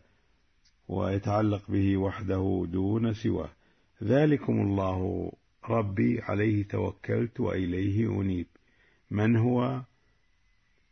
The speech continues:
فاطر السماوات والأرض، جعل لكم من أنفسكم أزواجا، ومن الأنع-، ومن الأنعام أزواجا يذرأكم فيه،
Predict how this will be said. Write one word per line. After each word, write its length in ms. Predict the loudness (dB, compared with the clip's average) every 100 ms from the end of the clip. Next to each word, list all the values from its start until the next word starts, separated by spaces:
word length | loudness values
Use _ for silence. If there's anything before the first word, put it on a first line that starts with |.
| _ _ _
فاطر 520 | -2 2 2 0 -4
السماوات 880 | -4 -6 -4 -2 -2 -2 -2 -4 -2
والأرض، 540 | -2 0 -2 -2 -2 -6 _ -20 _ _
جعل 380 | -4 -2 0 0
لكم 280 | 0 -2 -2
من 120 | 0
أنفسكم 560 | -2 -2 -2 -2 -2 -2
أزواجا، 580 | -2 0 0 0 -2 -4
ومن 260 | -2 0
الأنع-، 500 | 0 0 -2 -2 -2
ومن 240 | 0 0 0
الأنعام 520 | 0 -2 -2 0 0
أزواجا 640 | -2 -2 -2 0 0 0
يذرأكم 720 | 0 -2 0 -2 -2 -4 -6
فيه، 260 | -2 -2 -4